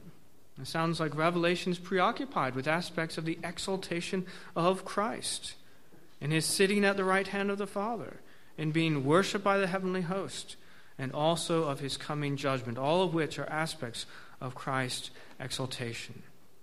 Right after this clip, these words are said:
So that was the occasion then for this prayer. When he takes the scroll anew in this, this way, having already demonstrated to the world that he is able to be this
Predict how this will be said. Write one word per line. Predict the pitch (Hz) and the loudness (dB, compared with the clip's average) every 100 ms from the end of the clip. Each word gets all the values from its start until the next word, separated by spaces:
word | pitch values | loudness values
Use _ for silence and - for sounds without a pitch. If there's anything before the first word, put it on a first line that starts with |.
| - - - - - - | -16 -16 -18 -16 -14 -10
So | - | -6
that | 123 180 262 | 6 8 8
was | 208 214 | 6 4
the | 226 | 2
occasion | 220 233 226 175 135 | 2 2 2 0 -2
then | 110 98 - - - - - - - | -2 -6 -12 -16 -16 -16 -16 -16 -16
for | - 127 | -8 -4
this | 127 - | -2 -4
prayer. | - 135 107 107 - | -6 -6 -6 -6 -6
When | 139 | -4
he | 139 | -2
takes | 139 226 262 - | 0 0 2 0
the | 240 | 0
scroll | - - 214 220 180 139 | 0 4 6 8 6 4
anew | 147 165 190 190 | 2 4 8 8
in | 135 | 6
this, | 143 147 - - - - | 2 -2 -6 -10 -10 -2
this | 160 170 | 0 4
way, | 165 185 160 107 - - - - - - - - - - - - 247 - - - | 6 8 6 2 -4 -14 -16 -18 -18 -18 -18 -12 -10 -10 -10 -10 -10 -10 -12 -4
having | 165 170 170 151 151 | 4 4 4 2 2
already | 170 180 185 180 | 4 6 6 2
demonstrated | 151 180 226 208 - 202 143 110 110 - - | 2 4 4 2 0 2 2 -2 -8 -12 -8
to | - | -4
the | 147 | -2
world | 143 165 170 135 | 2 4 4 2
that | 131 | 0
he | 139 147 | 0 0
is | 139 131 | 0 -2
able | 156 156 160 139 | 0 2 2 0
to | 123 131 | -2 -4
be | 127 120 107 110 - - - | -2 -2 -4 -8 -14 -14 -6
this | 131 113 - - | -4 -4 -4 -6